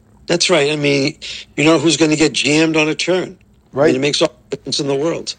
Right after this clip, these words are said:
Speaker 2: Hundred percent. I agree with you there. So six fifty-seven post time on N B C. Obviously, one and a quarter miles race, so it's a longer race, and it's, there's eighteen horses, and anything can happen. So hopefully it'll be a good one. I know you'll be watching. You'll be psyched.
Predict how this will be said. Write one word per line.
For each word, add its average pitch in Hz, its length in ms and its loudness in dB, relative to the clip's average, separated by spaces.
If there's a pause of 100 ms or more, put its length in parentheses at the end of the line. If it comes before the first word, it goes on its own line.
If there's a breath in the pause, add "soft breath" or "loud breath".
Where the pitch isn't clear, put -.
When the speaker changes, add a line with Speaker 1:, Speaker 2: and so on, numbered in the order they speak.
(220)
Speaker 2:
Hundred 147 200 -2
percent. 151 300 0 (280)
I 135 100 2
agree 139 200 -2
with 139 80 -4
you 127 60 -8
there. 120 120 -2
So 143 300 2 (340 loud breath)
six - 340 2
fifty-seven 190 440 0
post 185 320 2
time 175 220 2
on 156 120 -4
N 170 160 -2
B 160 140 -2
C. 165 480 -2 (400 loud breath)
Obviously, 165 420 0
one 156 220 0
and 160 100 0
a 156 40 -2
quarter 160 260 0
miles 147 400 2
race, 185 220 2
so 147 180 -2
it's 139 80 -6
a 143 80 -2
longer 151 320 0
race, 156 400 2 (320 soft breath)
and 135 360 -4 (360)
it's, 131 300 -4 (240)
there's 127 260 -4
eighteen 156 300 0
horses, 175 360 2
and 139 80 2
anything 156 220 0
can 135 80 -6
happen. 117 320 0
So 131 320 0 (380 loud breath)
hopefully 196 280 0
it'll 185 120 2
be 175 80 2
a 165 40 -2
good 170 160 2
one. 170 100 6
I 156 40 2
know 165 100 2
you'll 165 180 2
be 165 120 -4
watching. 156 380 0
You'll 156 140 0
be 156 100 -4
psyched. 147 500 0